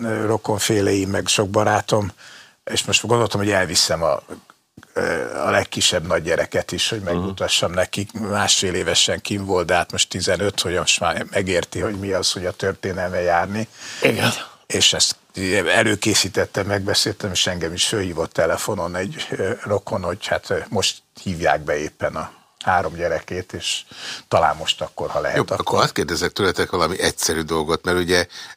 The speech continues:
Speaker 3: ö, a mi beszélgetésünk egy beszélgetés. Abból adódóan, ahogy beszélgetünk,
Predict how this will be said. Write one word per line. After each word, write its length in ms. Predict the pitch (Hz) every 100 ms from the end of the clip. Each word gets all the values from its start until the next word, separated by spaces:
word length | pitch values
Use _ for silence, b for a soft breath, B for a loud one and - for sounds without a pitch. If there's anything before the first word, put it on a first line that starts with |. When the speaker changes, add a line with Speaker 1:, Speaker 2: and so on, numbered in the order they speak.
| _
Speaker 3:
ö, 380 | - 92 92 92 90 _ _ _ _ _ -
a 80 |
mi 160 | 92 110
beszélgetésünk 920 | 139 147 139 113 98 - 95 - 80
egy 140 | 80 73
beszélgetés. 920 | 85 - 80 73 76 - 80 71 - -
Abból 320 | 123 139 135
adódóan, 720 | 113 104 98 92 95 92 92
ahogy 200 | 92 87
beszélgetünk, 760 | 92 92 101 87 92 - 95